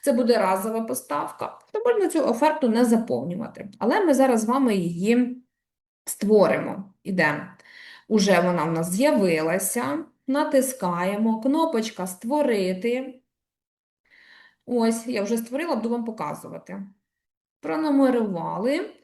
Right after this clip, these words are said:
Що це у нас буде, е, за контрагент? У нас тов місяць, я менеджер, організація тов Сарделька, операція купівля у постачальника. Тобто це не відповідальне зберігання, а буде купівля.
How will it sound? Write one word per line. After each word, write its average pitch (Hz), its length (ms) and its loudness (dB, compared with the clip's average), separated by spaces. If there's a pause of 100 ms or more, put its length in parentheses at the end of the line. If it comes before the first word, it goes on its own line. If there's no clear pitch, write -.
(400)
Що 381 320 -2
це 381 300 -2
у 247 60 0
нас 277 340 0
буде, 240 720 -4 (200)
е, 190 180 -4
за 208 560 -4 (180)
контрагент? 226 640 -2 (500)
У 254 80 0
нас 262 360 2
тов 233 240 0
місяць, 349 680 -6 (580)
я 214 240 0
менеджер, 262 920 0
організація 214 840 -2
тов 165 180 -10
Сарделька, 277 920 -4
операція 262 580 -4
купівля 220 480 -6
у 214 120 -8
постачальника. 190 880 -8 (1080)
Тобто 190 260 -4
це 226 140 0
не 220 120 2
відповідальне 196 500 2
зберігання, 285 600 0
а - 40 -2
буде 190 240 0
купівля. 202 540 -8